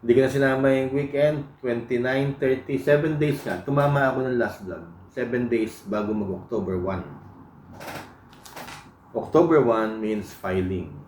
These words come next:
And again, ang sinasabi ko, ang umiiral ngayon is Republic Act twelve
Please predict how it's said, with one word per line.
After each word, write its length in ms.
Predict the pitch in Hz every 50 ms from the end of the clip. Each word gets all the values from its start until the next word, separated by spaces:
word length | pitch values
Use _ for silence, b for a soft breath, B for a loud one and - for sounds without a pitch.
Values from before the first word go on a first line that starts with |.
| - -
And 240 | 113 117 120 117 117
again, 440 | 113 110 113 139 139 131 123 131 117
ang 120 | 98 101
sinasabi 480 | 117 107 98 - 117 110 113 131 131 131
ko, 160 | 127 104 104
ang 80 | 104
umiiral 480 | 104 107 107 117 120 113 110 110 110 113
ngayon 400 | 123 127 113 104 101 98 104 104 95
is 440 | 98 98 92 90 - - - - - - _ -
Republic 480 | 98 90 95 107 101 101 110 107 -
Act 240 | - 101 95 92 - - - _ _ _ _ _ _ _ _ _ _ _ _ _ _ _ _ _ _ _ - 143
twelve 160 | 165 180